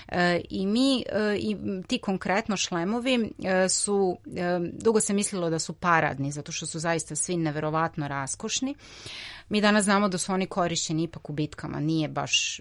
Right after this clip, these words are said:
bi ideja bila da idu u paradu sa tim takvim šlemovima, nego da zapravo uplaše protivnika, neprijatelja svom svojom snagom, moći i lepotom, kako, kako izgledaju, jeli, u tim bitkama,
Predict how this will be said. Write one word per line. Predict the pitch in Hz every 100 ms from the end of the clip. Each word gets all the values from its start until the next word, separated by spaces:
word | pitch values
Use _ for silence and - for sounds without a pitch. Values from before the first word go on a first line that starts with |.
| -
bi | 151 147
ideja | 147 156
bila | 143 151 151
da | 147
idu | 143
u | 139
paradu | - 156 151 151 147
sa | 135 -
tim | 139 - 147 156
takvim | 151 151 175
šlemovima, | - 175 220 240 233 226
nego | 214 214 202 196
da | 185
zapravo | 175 170 - 180 170 170
uplaše | 170 180 - 170 - - 156 143 143 -
protivnika, | 160 156 156 156 143 147 - 147
neprijatelja | 147 151 - 156 - 147 147
svom | - - - 160 151
svojom | - 151 147
snagom, | - 160 151 151 151
moći | 151 147 156
i |
lepotom, | 147 139 147 143 151 -
kako, | - 131 - 147
kako | - - 156
izgledaju, | 151 156 151 - -
jeli, | - 156
u |
tim | - 151
bitkama, | 160 - 196